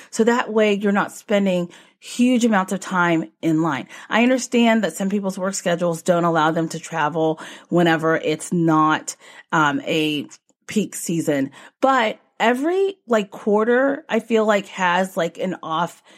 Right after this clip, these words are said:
season. So, like, in January, after Dopey weekend, before,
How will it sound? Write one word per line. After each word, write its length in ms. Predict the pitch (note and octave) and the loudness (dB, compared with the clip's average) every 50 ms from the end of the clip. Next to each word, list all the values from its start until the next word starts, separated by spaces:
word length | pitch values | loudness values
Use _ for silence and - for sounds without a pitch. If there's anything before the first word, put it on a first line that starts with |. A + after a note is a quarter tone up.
| - _ - | -20 _ -18
season. 520 | - - G3+ F#3+ F3+ D#3+ D#3 C#3 C3+ C#3+ | -8 -6 -4 -4 -4 -4 -6 -6 -8 -8
So, 180 | - - G#3+ G3+ | -2 0 2 2
like, 220 | G#3 G#3 G#3 - | 2 2 0 0
in 140 | G#3 G3 E3+ | 0 -2 -2
January, 760 | - - F3+ F#3+ G3+ G#3+ A3 A#3 A#3 A#3 A#3 A#3 A#3+ B3 - - - - - _ _ - | -2 -4 -2 -2 0 0 0 0 2 2 2 2 0 -2 -4 -10 -20 -20 -20 _ _ 0
after 460 | G#3 A3+ B3 C4 - - D4 D4+ D4 | 0 0 0 -2 -2 0 0 0 0
Dopey 480 | C4 G#3 G3+ G3 G3+ G3+ G3+ A#3+ A#3+ A#3+ | 0 0 0 0 2 0 0 0 0 0
weekend, 480 | A3+ A#3 A3+ - - B3+ A3+ A3+ G3+ | 0 -2 -4 0 0 2 2 2 0
before, 920 | - F3+ F3+ - - - - G3+ F#3+ F#3+ G3 G#3 G#3+ A3 A3 A3+ A3+ A#3 | -2 -2 -4 -4 -8 -8 -4 -4 -2 0 0 2 4 4 4 4 2 0